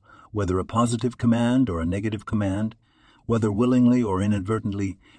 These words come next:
when he repents and returns from his sin, he must confess before God." This law provides a fundamental lesson for our day-to-day lives. It encourages us to acknowledge our mistakes,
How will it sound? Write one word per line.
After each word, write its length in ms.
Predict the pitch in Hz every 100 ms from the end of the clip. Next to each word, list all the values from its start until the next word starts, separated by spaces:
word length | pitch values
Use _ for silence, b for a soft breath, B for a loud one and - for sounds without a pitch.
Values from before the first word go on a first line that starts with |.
| -
when 120 | 92
he 120 | 90
repents 580 | 85 - 117 127 - - b -
and 120 | 95
returns 460 | 90 - 127 131 123
from 180 | 120
his 160 | 107 110
sin, 380 | - 110 113 117 b b b
he 100 | 101
must 300 | 95 117 -
confess 480 | 98 92 113 110 -
before 340 | 107 - 110
God." 480 | 95 104 87 78 85 _ - - - B B B B B -
This 220 | 131 -
law 180 | 127 127
provides 420 | 131 107 110 92
a 60 |
fundamental 680 | 101 - 135 131 123 110 113
lesson 360 | 104 101 113 92
for 180 | 107
our 180 | 98 101
day-to-day 760 | 90 98 98 95 - 87 90 90
lives. 720 | 85 78 80 78 - - - _ _ _ -
It 100 | 131
encourages 580 | 147 143 160 156 117 95
us 160 | 98 -
to 120 | 104
acknowledge 500 | 85 92 101 92 85
our 100 | 80
mistakes, 680 | 80 - 78 73 - -